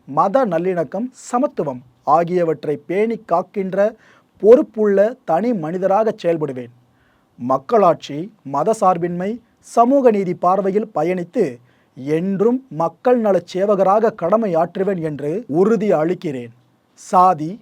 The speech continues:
மதம், பாலினம், பிறந்த இடம் ஆகியவற்றின் பெயரில் உள்ள வேற்றுமைகளை களைந்து மக்களிடையே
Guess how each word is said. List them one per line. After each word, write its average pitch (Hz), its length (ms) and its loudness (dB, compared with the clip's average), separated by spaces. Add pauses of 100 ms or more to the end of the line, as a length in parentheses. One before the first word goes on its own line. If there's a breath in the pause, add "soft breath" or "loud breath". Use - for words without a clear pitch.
மதம், 170 540 -2 (160)
பாலினம், 180 640 2 (120)
பிறந்த 240 480 2
இடம் 151 320 -4 (100)
ஆகியவற்றின் 165 840 -2
பெயரில் 220 360 2
உள்ள 165 300 -2
வேற்றுமைகளை 165 800 -2
களைந்து 165 600 -2 (420 soft breath)
மக்களிடையே 180 960 0